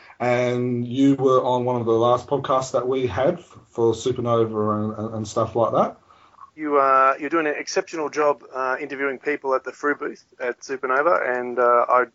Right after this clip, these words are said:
Speaker 2: fell into your net.
Speaker 1: That's it. I had to wrestle you, but, um, which, you know, if you've seen Duncan, you see the size of him, and so if I can wrestle him, I must be pretty strong. <laughs>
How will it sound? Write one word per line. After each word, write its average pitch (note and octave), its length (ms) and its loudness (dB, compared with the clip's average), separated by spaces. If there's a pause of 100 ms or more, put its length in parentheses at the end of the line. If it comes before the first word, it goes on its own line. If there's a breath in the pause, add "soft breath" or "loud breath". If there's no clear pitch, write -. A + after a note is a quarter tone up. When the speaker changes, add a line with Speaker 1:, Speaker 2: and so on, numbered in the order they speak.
(280)
Speaker 2:
fell D3 180 2
into C3+ 220 -4
your B2 80 0
net. B2 220 -6 (340)
Speaker 1:
That's G#2+ 320 0
it. A2 360 2
I G2+ 540 4
had A#2 180 -4
to A2+ 100 -8
wrestle G#2+ 560 -4
you, F2 180 -4
but, E2+ 300 -8 (600 loud breath)
um, F2+ 440 0 (140)
which, - 460 -6
you G#2 100 0
know, F#2 100 2
if F#2 220 0
you've G2+ 100 -4
seen A2 240 0
Duncan, G#2+ 680 -2
you F#2+ 120 -8
see A#2 120 -2
the F#2+ 80 0
size F#2+ 400 2
of G2+ 60 -6
him, A#2 260 -6
and F2+ 160 -4
so F2+ 140 -2
if F#2 100 -2
I G#2 180 4
can G2 120 -6
wrestle F#2 360 -2
him, G#2 220 -4
I F2 100 -2
must E2+ 200 -4
be F2+ 80 -10
pretty F2 240 -8
strong. E2 320 -6 (560 loud breath)
<laughs> - 100 -8